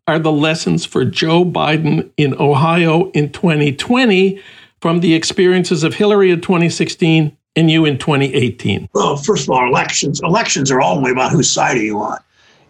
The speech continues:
Speaker 2: And Trump came to Ohio in sixteen and convinced enough voters, uh, stunningly in many ways, enough voters that, um, he was on their side, and he put out a phony populism that more and more people understand, more and more people are onto.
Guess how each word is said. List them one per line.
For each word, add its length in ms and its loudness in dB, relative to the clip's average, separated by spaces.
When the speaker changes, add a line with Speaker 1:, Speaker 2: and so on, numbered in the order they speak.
Speaker 2:
And 520 -2
Trump 420 -2
came 240 0
to 80 2
Ohio 360 0
in 100 0
sixteen 600 -2
and 160 0
convinced 520 -2
enough 340 -2
voters, 580 -2
uh, 340 -2
stunningly 680 0
in 100 0
many 180 0
ways, 320 -2
enough 300 0
voters 500 0
that, 300 -2
um, 540 -2
he 180 -2
was 200 0
on 160 0
their 160 0
side, 500 -2
and 140 -6
he 280 -2
put 180 -2
out 160 0
a 80 -2
phony 400 -2
populism 880 -2
that 320 -4
more 240 0
and 100 2
more 180 0
people 380 0
understand, 640 -2
more 180 0
and 120 -2
more 160 -2
people 280 -6
are 140 -2
onto. 560 -2